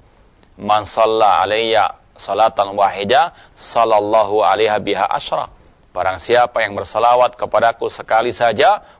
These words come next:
maka Allah bersalawat kepadanya sepuluh kali.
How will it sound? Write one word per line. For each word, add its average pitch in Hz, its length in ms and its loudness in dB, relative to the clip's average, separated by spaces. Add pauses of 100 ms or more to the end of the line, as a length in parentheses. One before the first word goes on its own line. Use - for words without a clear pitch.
maka 104 260 -2
Allah 98 240 0
bersalawat 104 480 0
kepadanya 98 720 -2
sepuluh 101 480 -10
kali. 85 320 -8